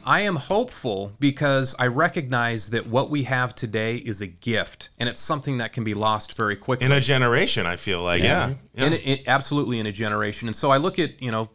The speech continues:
Speaker 1: uh, conflicts that are going on around the world, and the United States is still a destination country
Speaker 2: Yeah.
Speaker 1: for many people. And, uh, so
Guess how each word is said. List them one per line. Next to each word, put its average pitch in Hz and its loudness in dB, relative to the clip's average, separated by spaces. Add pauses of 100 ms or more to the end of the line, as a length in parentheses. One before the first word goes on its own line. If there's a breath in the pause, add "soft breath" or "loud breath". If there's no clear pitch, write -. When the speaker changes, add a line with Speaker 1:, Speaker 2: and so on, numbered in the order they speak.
Speaker 1:
uh, 101 -6
conflicts 139 0
that 123 0
are 113 0
going 123 2
on 123 2
around 117 2
the 113 -2
world, 120 0
and 127 0
the 123 2
United 135 0
States 147 -2
is 110 -4
still 139 0
a 113 -2
destination 113 -4
country 117 -4
Speaker 2:
Yeah. 107 6
Speaker 1:
for 110 6
many 120 0
people. 110 -6 (420 loud breath)
And, 135 6
uh, - -10 (200)
so 156 2